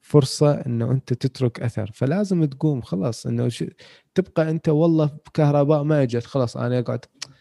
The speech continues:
لا، حتى ابدي باتفه الشغلات البسيطة، صدقوني شوية، شوية، شوية، شوية، عن طريق علاقات، عن طريق كذا، تقدر توصل.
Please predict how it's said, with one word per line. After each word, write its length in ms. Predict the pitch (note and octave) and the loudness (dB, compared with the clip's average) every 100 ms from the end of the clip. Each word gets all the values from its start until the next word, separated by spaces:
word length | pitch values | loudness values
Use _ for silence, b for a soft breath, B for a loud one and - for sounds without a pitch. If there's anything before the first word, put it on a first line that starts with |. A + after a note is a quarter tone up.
| b b C#3 C3+ C#3 | b b -10 -10 -2
لا، 280 | D3 E3 - _ | 0 2 -2 _
حتى 400 | - - D3+ - - | -20 -4 -4 -2 -6
ابدي 300 | - D#3 D#3+ | -6 0 0
باتفه 540 | - - - - C#3 | 2 -2 -2 2 2
الشغلات 600 | C3+ - B2+ A#2 B2+ B2 | 2 0 0 0 -2 -2
البسيطة، 760 | A#2 G#2+ A2+ - D3 D3 E3 E3+ - _ _ _ _ - | -2 -2 -2 0 0 2 0 -2 -6 _ _ _ _ -4
صدقوني 560 | - A#2+ A#2 C#3+ B2 | 0 2 4 2 4
شوية، 540 | G#2+ - D3 D#3+ D#3 C#3+ | -2 -2 0 2 2 -2
شوية، 440 | - D3+ D3 D3 | 0 0 2 0
شوية، 420 | - C3 C3 C3+ | -2 0 2 2
شوية، 380 | C3 - A#2+ A2 | -2 -4 -2 -2
عن 160 | G#2+ A2 | -4 -6
طريق 380 | A2 A2 - | -4 -4 -2
علاقات، 600 | A2 G#2+ G2+ - G2+ G2+ | -2 0 -2 -4 -6 -6
عن 160 | G2+ G#2 | -6 -8
طريق 260 | G#2 G#2+ G2+ - | -6 -6 -6 -8
كذا، 260 | G#2 G#2+ - | -8 -6 -6
تقدر 400 | E3+ D3+ C#3+ C#3 | -6 -2 0 0
توصل. 540 | - C3+ B2+ - G#2+ | 0 0 0 -2 -10